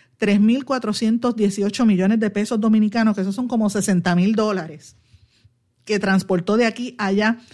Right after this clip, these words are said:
Eh, y, y la estructura, el, el organigrama que, que presentaron lo-, los agentes del F B I, decían que este señor creaba discotecas Quora,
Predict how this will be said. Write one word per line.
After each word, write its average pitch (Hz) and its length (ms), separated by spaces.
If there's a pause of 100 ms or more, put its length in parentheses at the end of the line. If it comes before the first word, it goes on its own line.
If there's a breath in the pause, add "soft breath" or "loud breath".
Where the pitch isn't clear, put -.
(340 loud breath)
Eh, 175 400
y, 180 520
y 196 80
la 185 80
estructura, 202 720
el, 180 260
el 190 120
organigrama 180 580
que, 240 160
que 202 180
presentaron 190 480
lo-, 202 480
los 180 260
agentes 185 320
del 214 140
F 220 180
B 220 140
I, 185 180 (460 loud breath)
decían 214 300
que 254 60
este 269 140
señor 262 380 (400)
creaba 190 680 (120)
discotecas 196 640
Quora, 220 560